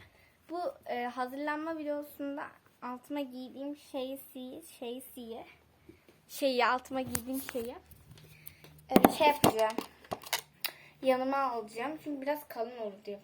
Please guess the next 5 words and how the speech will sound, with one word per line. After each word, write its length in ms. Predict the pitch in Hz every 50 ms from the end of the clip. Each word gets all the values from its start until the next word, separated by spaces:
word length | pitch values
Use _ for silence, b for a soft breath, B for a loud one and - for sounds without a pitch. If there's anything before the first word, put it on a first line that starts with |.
| -
fark 280 | - 190 196 190 - -
ettim 280 | 196 - - - 190 -
eşofman. 520 | 208 - - 220 214 240 240 269 359 370 - - - _ _ _ _ _ B B B B B B B B B B B B - -
Bunu 280 | 294 294 302 302 320 B B B B B B B B B B - - - - - - - - - - - - - - - - - - - - _ _ - - - - - - - - - - - - -
alıyorum. 520 | 220 226 220 214 214 208 208 214 254 285